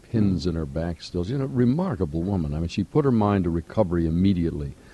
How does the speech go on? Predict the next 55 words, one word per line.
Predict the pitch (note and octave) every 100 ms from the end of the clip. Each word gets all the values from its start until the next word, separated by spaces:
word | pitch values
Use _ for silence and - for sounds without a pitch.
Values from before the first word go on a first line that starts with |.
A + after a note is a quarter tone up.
| - -
She's | - A#2+ F#2
in | F#2
great | D#2+ G#2 G#2+
shape. | - F2+ E2
She | B2+
was | C#3+ G2+
ready | A2+ A2
to | G2
go | F#2+
to | F2
work | F2+ E2
right | D#2+ D2+
then. | E2+
She | D2+ D#2
said, | E2
"Around | E2+ A2 A#2
the |
first | - A2 F2+
of | G2
the |
year." | A2 G2+
And | D#2
I |
said, | D2+ F2
"Well, | F2+ E2+ - - - - -
you | G#2 A2
might | A#2+ G#2+
wanna | G#2+ G#2
think | - G#2 F2+
about | D#2 E2+ D#2+ - -
<laughs> | - - - - - -
making | G#2+ B2+ - G#2+
your, | F2+ F2 D2+ -
uh, | E2+
your | E2+ G2
next | G2+ A2 - F#2
debut | G2 F#2 D2+ F2+
on | F2 F2
television | F#2 A#2+ G#2+ E2 E2+
in | D#2
front | - E2+
of | E2 D#2
fifty | - F2+ - E2
or |
sixty | D#2 F#2 - F2
million | E2+ E2+ D#2
people | E2+ D#2+
on | E2
the | E2+
American | E2+ F2+ F2 G2+
Music | C3 F#2+ D2+
Awards." | D2+ D2+ D#2
And | E2
it | F2 -
so | - A#2 A2+ A2